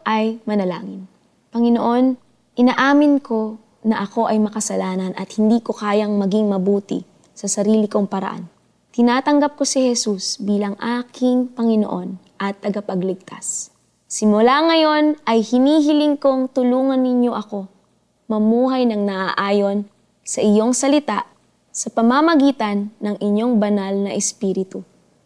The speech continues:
Pinupuri kita, Panginoon. In Jesus' name, amen.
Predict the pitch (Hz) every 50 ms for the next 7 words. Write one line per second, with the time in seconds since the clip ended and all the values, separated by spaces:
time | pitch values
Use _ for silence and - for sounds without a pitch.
0 | _ _ _ _ _ _ _ _ _ _ _ _ _ _ _ _ _ _ _ _
1 | _ _ - 262 269 269 262 254 - 269 285 302 277 320 320 320 311 - 285 277
2 | - 269 277 269 269 254 233 214 196 202 202 202 214 - _ _ _ _ _ _
3 | - 214 196 185 180 175 220 254 285 285 277 294 277 - 247 233 226 226 220 220
4 | 226 - _ _ _ _ _ _ _ - 214 214 190 185 - -